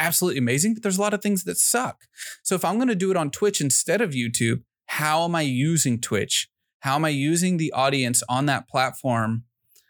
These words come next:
in a way that can only be used in that way? And part of that is the live interaction. It's the aspect of having an open A P I that we can build tools off of to have immediate response. And as a storyteller,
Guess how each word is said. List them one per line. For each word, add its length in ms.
in 120
a 60
way 300
that 160
can 180
only 260
be 100
used 480
in 200
that 280
way? 320
And 260
part 180
of 40
that 180
is 200
the 120
live 240
interaction. 760
It's 220
the 160
aspect 560
of 140
having 360
an 80
open 280
A 100
P 180
I 200
that 100
we 120
can 180
build 260
tools 340
off 220
of 240
to 80
have 140
immediate 640
response. 840
And 400
as 200
a 80
storyteller, 880